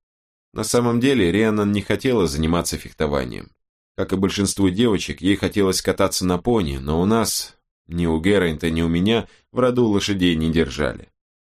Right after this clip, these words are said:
Мы не знали, с какой стороны к ним подойти. Оглядываясь назад, я начинаю думать, что это не должно было стать препятствием,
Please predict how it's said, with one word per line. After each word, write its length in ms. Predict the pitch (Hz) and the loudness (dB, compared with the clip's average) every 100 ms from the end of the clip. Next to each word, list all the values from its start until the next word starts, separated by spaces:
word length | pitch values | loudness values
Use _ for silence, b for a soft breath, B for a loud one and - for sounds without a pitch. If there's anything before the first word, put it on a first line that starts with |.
| _ _ | _ _
Мы 140 | 117 127 | -2 0
не 140 | 127 | 0
знали, 360 | 110 131 123 104 | 2 2 2 0
с 80 | |
какой 300 | - 98 104 | -2 0 0
стороны 400 | - 98 92 107 | 0 0 2 0
к 120 | 104 - | -2 -2
ним 160 | 90 | -2
подойти. 560 | 85 80 73 - - - _ _ _ _ - | 0 0 0 -4 -16 -18 _ _ _ _ -12
Оглядываясь 580 | 71 82 92 90 85 80 | -2 2 4 4 0 0
назад, 380 | 85 78 98 80 | -2 2 0 0
я 100 | 76 | -4
начинаю 420 | 76 - 82 78 | -4 -4 -2 0
думать, 360 | 101 101 85 b b b | 0 0 -2 b b b
что 160 | - 117 | -2 -2
это 160 | 110 | 2
не 160 | 113 113 | 2 2
должно 500 | 117 113 90 113 120 | 2 2 0 0 2
было 220 | 107 104 | 2 0
стать 380 | - - 107 - | 0 0 0 0
препятствием, 920 | 104 101 131 120 - 76 71 67 62 | -4 2 2 2 -4 -6 -6 -6 -12